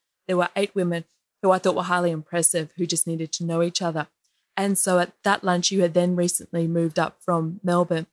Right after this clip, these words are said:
and were looking for a place to put on the B H P initiative, Put Yourself in Her Shoes, to support Opportunity International. And so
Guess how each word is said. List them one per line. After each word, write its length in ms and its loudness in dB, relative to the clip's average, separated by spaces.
and 240 0
were 100 4
looking 200 0
for 120 -2
a 60 -2
place 300 0
to 100 -6
put 160 -4
on 220 2
the 140 -2
B 160 0
H 240 -2
P 120 0
initiative, 440 -2
Put 160 -8
Yourself 340 -4
in 80 -6
Her 160 -6
Shoes, 380 2
to 80 -4
support 360 -2
Opportunity 520 -4
International. 680 -4
And 240 -2
so 400 0